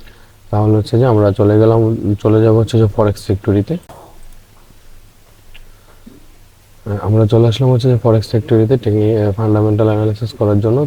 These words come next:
তো, আহ, ফরেক্স ফ্যাক্টরিতে আসার পর হচ্ছে যে আমরা যেটা দেখতে পাচ্ছি, আজকে হচ্ছে যে তিনে ডিসেম্বর দুই হাজার চব্বিশ। তো হচ্ছে যে এখানে, আহ, মোটামুটিভাবে হচ্ছে যে একটা নিউজ আছে ইউএসডির।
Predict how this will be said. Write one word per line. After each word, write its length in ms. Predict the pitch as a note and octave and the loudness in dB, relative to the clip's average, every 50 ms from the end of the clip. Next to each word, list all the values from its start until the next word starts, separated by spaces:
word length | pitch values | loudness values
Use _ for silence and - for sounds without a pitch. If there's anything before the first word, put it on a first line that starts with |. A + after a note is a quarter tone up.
| - | -2
তো, 280 | - A2+ G#2+ G#2 G#2 G2+ - | -2 -2 0 0 -2 -2 -6
আহ, 300 | - - - G#2 G#2 G2+ | -8 -8 -4 -4 -4 -4
ফরেক্স 300 | G2 - A2+ A2 A2+ G2+ | -4 -2 -2 -2 -2 -2
ফ্যাক্টরিতে 440 | - B2 G#2+ - - A2+ A#2 A#2 B2+ | -2 -4 -4 -2 -2 -2 0 0 0
আসার 240 | A#2+ A2+ - B2+ A#2 G#2+ - | -2 0 0 -2 -4 -2 -4
পর 100 | B2+ A#2 | -4 -4
হচ্ছে 260 | A#2+ A#2+ A#2 - B2+ | -4 -4 -4 -2 -2
যে 60 | A#2+ | -2
আমরা 200 | A#2 G#2+ G#2+ G#2+ | 0 0 0 0
যেটা 160 | G#2 A2 G#2 | 0 0 0
দেখতে 260 | G#2 G2+ G2+ - - G#2+ | 0 -2 -2 -2 -4 -4
পাচ্ছি, 240 | G#2 G2+ - - | -4 -4 -4 -4
আজকে 280 | B2 A2 G2 - - A#2 | -4 -4 -6 -6 -4 -4
হচ্ছে 220 | G#2+ G2+ - A2 | -4 -2 -2 -2
যে 80 | G#2 G#2 - - - - - - - _ - | -2 -2 -4 -8 -16 -20 -20 -20 -20 _ -2
তিনে 260 | - A2 A2 A2 G#2+ | 0 2 2 2 2
ডিসেম্বর 440 | G#2 G#2+ G#2 - A2+ G#2+ A2 B2 C3 | 0 0 -2 -4 -4 -2 0 0 2
দুই 160 | B2 A2+ G#2 | 2 2 2
হাজার 160 | G2 G2+ G2+ G2+ - | 2 0 0 -2 -2
চব্বিশ। 380 | - G2+ G2 A#2 D3 D#3+ - - - - - - - - - _ - - _ _ _ _ _ - | -2 -2 0 0 -2 -2 -4 -8 -14 -18 -20 -20 -20 -20 -20 _ -20 -20 _ _ _ _ _ -2
তো 60 | - | 0
হচ্ছে 220 | A2+ G#2+ - - A2 | 0 0 2 2 2
যে 100 | A2+ A#2 | 4 4
এখানে, 380 | A2+ A#2+ A#2 A#2+ B2+ C3 C3+ | 4 4 4 4 4 4 2
আহ, 300 | B2+ G2+ A2 A2 A2 A2 | 2 0 0 2 2 2
মোটামুটিভাবে 600 | A2 A2 A2 G#2+ A#2+ A#2+ A#2+ A#2 A#2 A#2+ A#2 A#2+ | 2 2 0 2 2 2 2 2 2 2 2 2
হচ্ছে 280 | A#2 A#2+ A#2+ A#2 - B2+ | 2 2 2 0 2 2
যে 80 | A#2+ A#2+ | 2 2
একটা 240 | A2 G#2+ - - | 2 0 0 0
নিউজ 300 | A2 G#2+ G#2 G#2+ G#2+ G#2+ | 0 2 2 2 2 2
আছে 220 | G#2+ G#2+ G#2+ - A#2+ | 2 0 0 0 0
ইউএসডির। 520 | A2 G#2 G#2 G#2 G2+ G2+ G2+ B2+ C3+ D3+ | 2 2 2 2 0 0 0 0 -2 -2